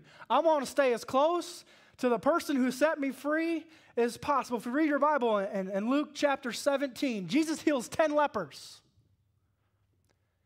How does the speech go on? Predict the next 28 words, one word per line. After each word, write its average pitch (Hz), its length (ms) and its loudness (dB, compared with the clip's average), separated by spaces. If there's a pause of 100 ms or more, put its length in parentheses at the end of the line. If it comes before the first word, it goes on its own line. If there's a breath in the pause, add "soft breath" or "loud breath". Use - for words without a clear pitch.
(240)
He 339 180 4
heals 330 360 2
them. 156 200 -6 (800)
Ten 320 180 2
lepers, 269 360 0
don't 269 220 0
know 277 160 2
'em 269 60 -2
from 294 140 -4
nothing. 226 320 -2
Well, 202 120 0
he 240 100 -2
knew 226 180 -2
'em 214 100 -4
as 196 80 -6
he 196 80 -6
created 190 380 -2
'em. 165 140 -10 (1500 soft breath)
Guess 330 200 2
how 349 140 4
many 311 280 2
came 269 320 0
back 226 480 0 (1200)
to 170 80 -12
thank 208 340 -2
him? 123 140 -16 (1700)
How 196 100 -4
many? 294 280 0